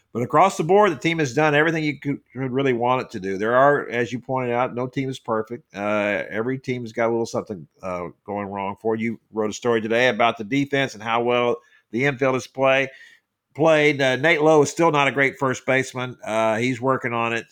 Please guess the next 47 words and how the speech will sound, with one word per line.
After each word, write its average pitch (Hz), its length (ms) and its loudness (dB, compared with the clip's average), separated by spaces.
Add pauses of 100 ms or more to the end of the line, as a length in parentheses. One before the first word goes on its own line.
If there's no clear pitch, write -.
Uh, 101 360 -2
he's 113 180 -6
gotta 117 180 0
get 113 220 -4
better 110 420 -4
at, 95 220 -8 (100)
uh, 95 240 -6 (160)
at 92 100 -18
scooping 107 380 -12
throws. 104 400 -6 (160)
There's - 160 -14
some 123 160 -12
stats 107 440 -6
that 104 180 -6 (440)
I 110 100 -6
s-, 113 160 -10
that 101 280 -8
I 107 60 -2
saw 135 200 0
they 120 200 2
introduced 117 340 -2
one 117 200 -6
in 101 100 -8
a 98 40 -8
game 107 340 -6
where 95 260 -6 (100)
that 95 320 -12
Nate 104 220 -6
Lowe 104 320 -6 (320)
was 101 120 -10
really 147 260 6
good 143 440 4 (220)
at 98 140 -8
scooping 107 580 -8 (240)
balls, 104 340 -2
and 104 80 -8
I 101 180 -8
thought, 95 240 -4 (340)
"I 107 160 2
don't 131 160 0
know 131 160 2
where 127 200 4
they 123 120 0
get 127 180 0
those 120 180 0
stats 110 300 -2
from. 92 340 -8